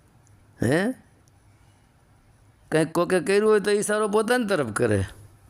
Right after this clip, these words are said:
કે આ મારા તરફ ઈશારો છે. <laughs>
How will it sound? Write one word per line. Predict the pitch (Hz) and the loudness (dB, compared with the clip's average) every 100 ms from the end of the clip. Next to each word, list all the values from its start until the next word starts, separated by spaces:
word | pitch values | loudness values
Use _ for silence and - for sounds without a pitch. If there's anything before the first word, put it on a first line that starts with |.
| _ - _ - | _ -20 _ -10
કે | 135 | -4
આ | 135 | -2
મારા | 135 151 185 | 0 0 -2
તરફ | - 139 | 0 0
ઈશારો | 117 110 107 107 104 | 0 -2 -2 -2 -4
છે. | 107 - _ _ _ _ _ _ _ - | -8 -16 _ _ _ _ _ _ _ -8
<laughs> | - - | -6 -4